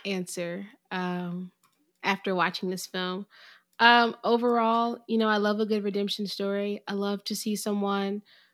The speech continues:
who is, who has been counted out and, you know, they, they still find a way, especially a Black person, they still find a way out of no way to, you know, as, uh, Donnie McClurkin say, "Turn a life around,"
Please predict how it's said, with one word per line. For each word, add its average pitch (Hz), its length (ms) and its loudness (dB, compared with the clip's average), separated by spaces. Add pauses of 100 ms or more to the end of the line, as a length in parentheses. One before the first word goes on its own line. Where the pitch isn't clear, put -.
(120)
who 214 400 2
is, 185 320 -6 (140)
who 202 160 0
has 196 180 0
been 190 220 -2
counted 208 360 -2
out 190 420 2 (440)
and, 190 400 2
you 208 140 2
know, 190 360 0 (140)
they, - 260 -6 (100)
they 185 140 0
still 208 320 0
find 208 320 2
a 202 60 2
way, 185 140 4
especially 196 500 0
a 196 120 -2
Black 190 280 -4
person, 190 400 -8
they 190 100 -4
still 196 240 -6
find 196 300 -2
a 196 60 0
way 190 360 -2 (500)
out 202 120 2
of 202 80 2
no 196 200 2
way 180 460 -2
to, 185 460 0 (1120)
you 202 80 0
know, 185 360 0
as, 190 320 -6
uh, 156 320 -4 (100)
Donnie 190 240 0
McClurkin 185 520 -4
say, 190 320 -10 (120)
"Turn 285 380 2
a 339 120 2
life 339 340 0
around," 294 520 -4